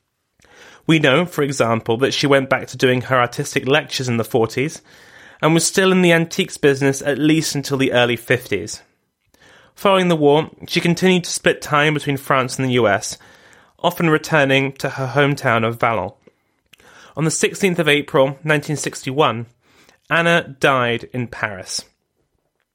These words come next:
Her death was recorded in a few local newspapers, but nothing more extensive than that. An indictment of how, despite her incredible legacy,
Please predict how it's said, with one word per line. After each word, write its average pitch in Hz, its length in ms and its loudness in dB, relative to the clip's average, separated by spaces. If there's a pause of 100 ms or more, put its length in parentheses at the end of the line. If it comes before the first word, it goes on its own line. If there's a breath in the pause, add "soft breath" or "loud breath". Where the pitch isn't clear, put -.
(140)
Her 160 100 2
death 202 400 0
was 175 160 -4
recorded 170 460 2
in 156 80 0
a 156 40 4
few 190 300 0
local 147 280 4
newspapers, 117 840 0 (380 soft breath)
but 135 120 2
nothing 143 420 0
more 127 140 2
extensive 120 600 -4
than 113 160 -4
that. 101 400 -2 (800)
An 147 60 -4
indictment 139 640 0
of 127 100 -6
how, 135 560 0
despite 170 460 -2
her - 120 -4
incredible 170 540 0
legacy, 151 600 0